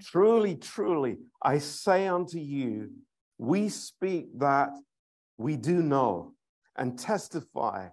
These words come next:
that we have seen, and you don't receive our witness."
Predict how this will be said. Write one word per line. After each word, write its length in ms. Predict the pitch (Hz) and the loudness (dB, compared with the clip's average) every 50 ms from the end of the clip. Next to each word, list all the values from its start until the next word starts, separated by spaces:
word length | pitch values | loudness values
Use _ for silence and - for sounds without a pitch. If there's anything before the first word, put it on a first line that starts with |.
| _ _ _ _ _ _ - | _ _ _ _ _ _ 0
that 240 | 139 139 147 143 - | 2 2 4 4 2
we 140 | 156 135 131 | 0 2 2
have 120 | 127 113 | 0 -2
seen, 760 | 117 - - - - 185 185 165 113 113 110 120 139 - _ _ _ _ _ _ _ _ _ _ _ _ _ _ | -4 -8 -10 -6 -6 -4 -4 -4 -6 -8 -10 -10 -14 -20 _ _ _ _ _ _ _ _ _ _ _ _ _ _
and 200 | - 120 127 131 | -6 -4 -2 -2
you 140 | 131 147 147 | -2 -2 0
don't 300 | 135 131 127 127 127 127 | 0 2 0 0 -2 -6
receive 480 | 117 113 - - - 165 139 117 107 | -10 -12 -12 -10 -8 -6 -4 -4 -4
our 220 | 107 95 95 101 117 | -4 -4 -4 -2 -4
witness." 600 | 139 - - - 117 95 92 - - - - | -4 -6 -6 -12 -18 -18 -20 -20 -20 -20 -20